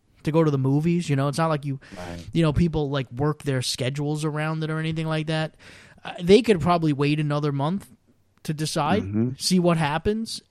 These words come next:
Speaker 1: and maybe that's what they're going to do. Um, you know, but
Speaker 2: Yeah.
Speaker 1: for now, I mean, Christmas is, seems like it's a lifetime from now,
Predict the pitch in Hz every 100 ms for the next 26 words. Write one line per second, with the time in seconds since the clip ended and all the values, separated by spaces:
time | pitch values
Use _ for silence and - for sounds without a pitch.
0 | - 156 156 156 160 175 190 190 202 185
1 | 185 175 190 180 113 107 - _ - -
2 | - _ - 127 120 120 131 160 156 151
3 | - 160 156 185 190 170 160 156 - 202
4 | - 160 143 - - - - 139 143 123
5 | _ _ - - 214 190 156 135 117 -
6 | _ - 143 143 151 - 131 120 - 110
7 | 104 104